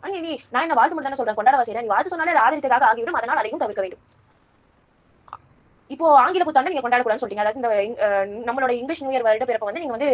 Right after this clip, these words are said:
கூடாதுன்னு சொல்றீங்க. தமிழ் புத்தாண்டு கொண்டாடக்கூடாதுன்னு சொல்றீங்க. நம்ம முஹர்ரம்க்கு எல்லாருக்கும் விஷ் பண்ணலாம்ல, கேக் வெட்டி, அ, வெடி வெடிச்சு எல்லாமே பண்ணலாம்ல முஹர்ரம்க்கு. பிரியாணி செஞ்சு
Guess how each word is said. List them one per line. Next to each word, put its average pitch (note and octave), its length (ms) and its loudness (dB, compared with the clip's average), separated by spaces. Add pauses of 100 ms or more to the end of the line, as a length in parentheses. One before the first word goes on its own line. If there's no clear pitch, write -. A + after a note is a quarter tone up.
(260)
கூடாதுன்னு B3 240 4
சொல்றீங்க. G3 220 0 (280)
தமிழ் C4 200 -2
புத்தாண்டு C4+ 260 2
கொண்டாடக்கூடாதுன்னு A#3+ 420 2
சொல்றீங்க. F#3+ 220 -6 (240)
நம்ம G4 160 2
முஹர்ரம்க்கு F4 440 2
எல்லாருக்கும் C4 240 4
விஷ் B3 100 -10
பண்ணலாம்ல, G3 280 -2 (220)
கேக் A3+ 220 0
வெட்டி, G#3 180 -6 (440)
அ, G#3+ 200 2
வெடி A3+ 160 2
வெடிச்சு G#3 260 -4 (200)
எல்லாமே B3+ 220 2
பண்ணலாம்ல A3 360 0
முஹர்ரம்க்கு. A#3 320 0 (440)
பிரியாணி B3+ 280 2
செஞ்சு G#3 180 -4